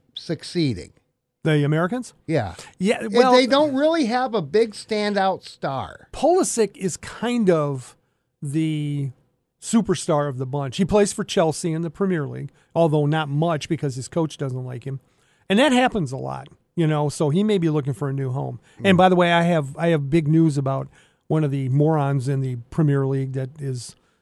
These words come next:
Speaker 2: gonna be moving, and it's, and it's money stupid. That's basically what it is. But anyway, I reg-, I regress.
Speaker 1: Oh.
Speaker 2: So the, it's made up of, of Premier League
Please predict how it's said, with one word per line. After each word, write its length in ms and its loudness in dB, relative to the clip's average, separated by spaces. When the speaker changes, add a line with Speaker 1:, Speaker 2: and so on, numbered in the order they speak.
Speaker 2:
gonna 160 -2
be 100 2
moving, 460 2
and 100 -6
it's, 240 -10
and 480 -6
it's 380 -10
money 500 -2
stupid. 540 -6
That's 280 -6
basically 460 -8
what 140 -8
it 20 -8
is. 100 -14
But 140 2
anyway, 240 0
I 120 -2
reg-, 240 -8
I 60 -12
regress. 400 -12
Speaker 1:
Oh. 120 -8
Speaker 2:
So 320 6
the, 240 2
it's 140 -4
made 240 4
up 120 4
of, 360 4
of 200 -4
Premier 440 4
League 520 -2